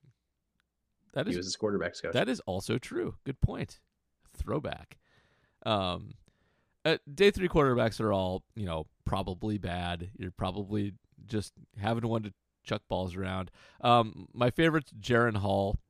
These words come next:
Speaker 1: um, out of B Y U, partially because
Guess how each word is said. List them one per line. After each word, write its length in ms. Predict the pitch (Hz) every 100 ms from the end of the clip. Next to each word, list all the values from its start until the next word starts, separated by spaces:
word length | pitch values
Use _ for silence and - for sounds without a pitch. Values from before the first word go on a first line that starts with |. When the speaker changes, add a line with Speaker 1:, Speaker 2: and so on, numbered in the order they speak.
| _ _ _
Speaker 1:
um, 240 | - 104 -
out 120 | 120 113
of 80 | 95
B 120 | 120
Y 140 | 104
U, 300 | 107 107 151 - _ _ -
partially 500 | - 311 - 311 156
because 560 | 104 110 104 98 92